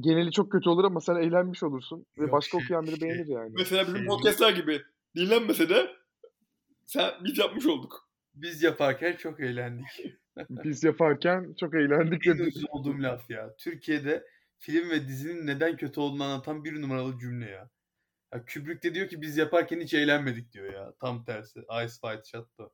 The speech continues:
Speaker 2: mesela yaptıktan sonra, "Yaparken tiksindik." diyor ya birbirimizden. "En iyi filmlerim, en sıkıldıklarım." diyor. Bizde de yaparken çok eğlendik.
Speaker 3: Shining de öyle. Shining'de saçları dökülüyor şeyin, e, kadın oynayanın.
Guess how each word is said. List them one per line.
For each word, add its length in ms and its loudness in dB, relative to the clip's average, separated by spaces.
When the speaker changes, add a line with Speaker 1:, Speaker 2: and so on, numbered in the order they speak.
Speaker 2:
mesela 440 -18
yaptıktan 480 -8
sonra, 200 -8
"Yaparken 580 -2
tiksindik." 580 -12
diyor 140 -2
ya 200 -6
birbirimizden. 480 -14
"En 160 0
iyi 140 -4
filmlerim, 440 -2
en 160 0
sıkıldıklarım." 840 -6
diyor. 320 -8
Bizde 280 -8
de 60 -4
yaparken 440 -6
çok 200 -14
eğlendik. 340 -10
Speaker 3:
Shining 380 4
de 40 6
öyle. 400 6
Shining'de 420 2
saçları 400 2
dökülüyor 560 6
şeyin, 440 2
e, 340 -6
kadın 240 -6
oynayanın. 480 -2